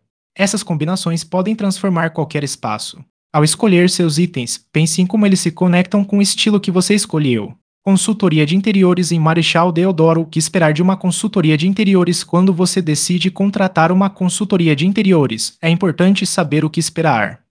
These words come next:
Esses profissionais vão trabalhar com você para entender suas necessidades e desejos.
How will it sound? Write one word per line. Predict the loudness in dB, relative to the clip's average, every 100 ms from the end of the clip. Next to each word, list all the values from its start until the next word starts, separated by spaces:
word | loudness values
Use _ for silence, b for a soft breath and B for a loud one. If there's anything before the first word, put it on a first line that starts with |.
| _ _
Esses | -6 -6
profissionais | -6 -4 -4 -2 0 -2
vão | 0 -2
trabalhar | 0 0 2 2 0
com | -2
você | -2 -2 -4
para | -2
entender | -2 -2 0 0 -2
suas | -4 -4 -2
necessidades | -4 -4 -6 -2 -2 -2 -4
e |
desejos. | -2 -2 0 -4 -6 -12 -14